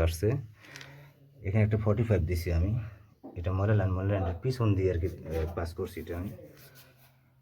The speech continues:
আসার পরে এইখানে আরেকটা ওয়াইটি, ওয়াইটি, তারপরে ফর্টি ফাইভ দিয়ে বাইরে বের করে দিছি। আর এখানে ওয়াইটি দিছি কারণ এটা একটা অ্যাটাচ বাথরুম, এখানে অ্যাটাচ বাথরুমের একটা ওয়েস্ট লাইন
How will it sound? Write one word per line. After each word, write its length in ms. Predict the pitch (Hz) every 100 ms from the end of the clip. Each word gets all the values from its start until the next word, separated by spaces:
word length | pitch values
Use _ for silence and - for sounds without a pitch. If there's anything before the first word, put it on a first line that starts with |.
| _ _ _ _ - _ _ 95
আসার 180 | 92 87
পরে 140 | 104 104 107
এইখানে 320 | 104 110 110 135 - -
আরেকটা 280 | 92 95 - 78
ওয়াইটি, 360 | 85 87 82 82 82 - - - - - - _ - - - - - - - _ - - 87
ওয়াইটি, 280 | 98 90 113
তারপরে 280 | 95 82 92 90
ফর্টি 180 | 98 107
ফাইভ 120 | 101 104
দিয়ে 100 | 95
বাইরে 180 | 92 87 80
বের 120 | 80 82
করে 120 | 85
দিছি। 200 | 80 82 127 - 78
আর 100 | 80 82 - - - - - - - - - - - 95
এখানে 220 | 110 123 110
ওয়াইটি 200 | 101 104
দিছি 180 | 101 - -
কারণ 220 | 101 104 113 - - - 104
এটা 120 | 90 101
একটা 120 | 101
অ্যাটাচ 240 | 104 113 104
বাথরুম, 320 | 87 82 107 117 101 - - - - - - - - - - -
এখানে 200 | 92 110 107
অ্যাটাচ 200 | 107 90
বাথরুমের 340 | 87 85 90 85 - -
একটা 160 | 80 85
ওয়েস্ট 200 | 82 82
লাইন 140 | 82